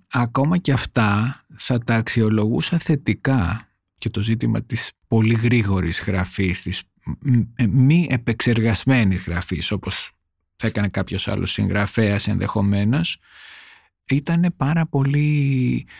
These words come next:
ε, ενδιαφέρον το ότι δεν, ε, χάλαγε την ενέργεια του κοινού, ότι ο κόσμος γέλαγε και ίσως να είναι και πιο ευπρόσδεκτα,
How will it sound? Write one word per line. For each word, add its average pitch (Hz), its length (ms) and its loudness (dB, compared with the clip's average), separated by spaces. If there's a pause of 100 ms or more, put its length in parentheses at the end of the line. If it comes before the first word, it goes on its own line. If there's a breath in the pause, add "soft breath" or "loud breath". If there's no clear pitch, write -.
(380 loud breath)
ε, 113 320 0
ενδιαφέρον 117 1000 2
το 143 280 4
ότι 143 540 0
δεν, 165 680 2 (100)
ε, 113 360 0 (420)
χάλαγε 147 500 0
την 113 180 2
ενέργεια 131 580 2
του 120 160 -2
κοινού, 98 460 -2
ότι 113 220 -2
ο 101 60 -2
κόσμος 127 400 0
γέλαγε 110 540 0
και 143 180 -2
ίσως 156 300 2
να 139 100 2
είναι 151 160 2
και 127 180 0
πιο - 220 0
ευπρόσδεκτα, 113 1120 -2